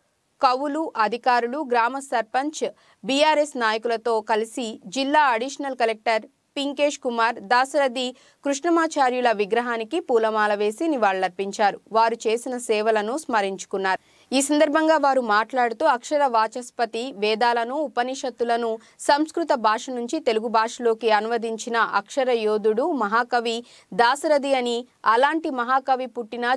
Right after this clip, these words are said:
చిన్నగూడూరు పల్లె తల్లి పోరాటాల పురిటిగడ్డ అన్నారు. దాశరథి కృష్ణమాచార్యులు, రంగాచార్యులు ఇద్దరు కవులను కన్నటువంటి తల్లి ఈ చిన్నగూడూరు పల్లె అని,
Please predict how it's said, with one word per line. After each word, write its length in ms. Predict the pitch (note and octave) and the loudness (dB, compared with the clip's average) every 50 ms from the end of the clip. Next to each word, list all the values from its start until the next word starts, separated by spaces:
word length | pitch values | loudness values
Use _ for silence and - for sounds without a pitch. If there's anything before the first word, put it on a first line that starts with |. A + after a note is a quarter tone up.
| C4 - | -2 -4
చిన్నగూడూరు 640 | B3+ A#3 A#3+ B3 A#3 B3+ B3+ A#3 B3+ B3+ B3 A#3+ A3 - | -6 -4 -4 -4 -2 -2 -2 0 0 0 -2 -2 0 0
పల్లె 220 | A3+ G#3 G#3+ A3 G#3+ | 0 2 2 0 0
తల్లి 500 | G#3+ A3+ G#3 G#3 A3 A3+ A3 G#3+ A#3+ A#3+ _ - - _ _ - | 0 0 0 0 0 -2 -2 -2 -6 -10 _ -20 -20 _ _ 2
పోరాటాల 600 | C#4 C4+ C#4+ D4+ D4+ D#4 D4 D4 C4+ C4 C4+ B3 | 4 4 6 4 4 4 2 2 2 4 2 2
పురిటిగడ్డ 640 | B3 A3 - A3 G#3+ A3 G#3+ B3 A3 A#3+ A#3 G#3 G3+ | -2 -2 -4 -6 -8 -6 -8 -4 -2 -2 -2 0 0
అన్నారు. 440 | A3+ A3 G#3 G3+ G3 G3 G3 G3 - - _ _ _ _ _ | 0 0 0 -2 -2 -2 -2 -2 -4 -10 _ _ _ _ _
దాశరథి 520 | F#3 A#3 A#3+ C4+ C#4 - C#4+ C#4 B3+ B3 C4 | 0 2 2 2 0 -2 -2 -2 -2 -4 -6
కృష్ణమాచార్యులు, 1040 | B3 B3 A#3+ - C4 B3+ B3+ B3 B3 A#3+ C4+ B3 A3+ A3 A3+ A3+ A3+ A3 G#3+ A3+ A#3+ - _ _ _ _ - | -8 -10 -10 -8 -6 -4 -2 -2 -2 -2 0 0 0 0 0 0 0 2 0 0 -2 -6 _ _ _ _ 0
రంగాచార్యులు 840 | G#3 B3 B3+ C4+ D4+ D#4+ D#4+ D#4+ - D4 C4+ B3 A#3+ B3 B3 A#3+ | 2 2 4 4 4 2 2 2 2 0 0 0 0 -2 -4 -4
ఇద్దరు 480 | B3+ A#3+ A3+ G3 G#3 A#3+ A#3 B3+ C#4 C#4 - | -4 -4 -2 0 2 2 4 2 2 2 0
కవులను 560 | A#3+ G#3+ A3 A#3 B3+ B3+ B3+ A#3+ A#3+ A#3+ B3+ - _ _ _ _ _ _ - | 0 2 2 2 0 0 0 -2 -4 -4 -6 -10 _ _ _ _ _ _ 2
కన్నటువంటి 600 | C4+ C4 C#4 D4+ E4 D#4+ E4+ D4+ D4 C#4 - B3+ | 2 2 4 2 0 0 0 0 -2 -2 -2 -4
తల్లి 300 | A3 A#3+ A3 A3 A3+ B3+ | 0 0 0 0 -2 -6
ఈ 200 | C4+ B3+ A#3+ A#3 | -6 -4 -6 -6
చిన్నగూడూరు 640 | A3 - B3+ A#3+ A#3+ B3+ A#3+ B3+ C4+ C4 C4+ C4 B3 | -6 -4 -4 -2 -2 -2 -2 -2 -2 0 0 -2 0
పల్లె 320 | G#3+ A3 G3+ G3 G#3+ A#3 | 2 0 0 2 2 2
అని, 340 | A#3 A3+ A3+ A3 G#3+ G#3 A3 | 0 0 -2 -4 -4 -6 -8